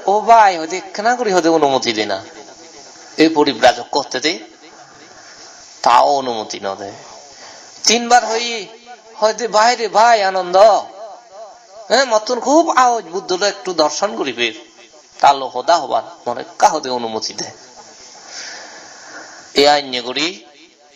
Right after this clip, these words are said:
কথোপকথন করতে করতে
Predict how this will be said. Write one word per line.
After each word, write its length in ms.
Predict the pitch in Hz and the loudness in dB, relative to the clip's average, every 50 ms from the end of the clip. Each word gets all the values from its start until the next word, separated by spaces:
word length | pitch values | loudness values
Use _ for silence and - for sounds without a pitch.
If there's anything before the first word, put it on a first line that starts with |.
| 156 175 185 _ _ _ _ _ _ _ _ _ _ _ _ _ - - - | _ _ _ _ _ _ _ _ _ _ _ _ _ _ _ _ -20 -6 2
কথোপকথন 720 | - 208 226 226 277 277 262 285 269 254 254 - 233 220 208 | 4 4 4 4 2 0 0 0 0 0 2 2 2 2 2
করতে 300 | 180 180 185 - 202 - | 0 -2 -2 -2 -4 -2
করতে 600 | 180 165 - - 175 170 170 160 156 151 147 139 | -4 -4 -2 0 2 2 2 2 0 -2 -6 -10